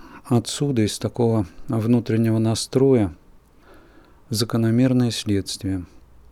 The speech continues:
Годы проходят в церковной жизни или в миру, или в монастыре,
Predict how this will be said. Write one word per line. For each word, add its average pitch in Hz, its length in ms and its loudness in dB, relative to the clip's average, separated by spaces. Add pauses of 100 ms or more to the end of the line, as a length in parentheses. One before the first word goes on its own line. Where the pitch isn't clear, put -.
(680)
Годы 120 440 2
проходят 101 600 -4
в - 20 -18
церковной 104 580 0
жизни 110 420 0
или 101 120 2
в 95 140 -2
миру, 113 320 2
или 110 100 2
в 98 80 -4
монастыре, 104 760 0